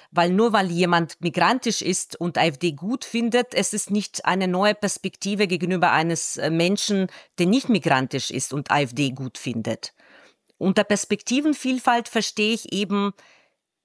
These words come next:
Menschen aufzeigen, ihre Meinungen, ihre Realitäten wiedergeben,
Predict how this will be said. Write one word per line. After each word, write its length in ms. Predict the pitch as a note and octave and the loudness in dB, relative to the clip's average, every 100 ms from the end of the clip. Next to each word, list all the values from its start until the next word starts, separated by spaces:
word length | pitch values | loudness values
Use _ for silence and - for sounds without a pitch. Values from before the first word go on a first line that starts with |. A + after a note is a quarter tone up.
| _ | _
Menschen 540 | F3 F#3 A3+ B3+ B3 | -2 0 2 0 0
aufzeigen, 960 | A3+ F#3 G3+ - - F#3+ G3+ G3 G3+ G3+ | 2 2 0 -4 2 2 2 -2 -4 -6
ihre 200 | - E3 | -6 -4
Meinungen, 600 | D#3+ E3 F#3 A3+ A3+ G#3+ - | 0 2 2 2 0 -2 -2
ihre 300 | A#3+ A#3 A3 | -2 0 2
Realitäten 880 | A3+ A3 G#3 - C4 D#4 E4+ A3 D3+ | 2 0 -2 -4 0 0 0 -2 -4
wiedergeben, 840 | D#3 D#3 D3+ C#3 D#3 E3+ G#3+ | -4 -4 -4 -4 -6 -4 -4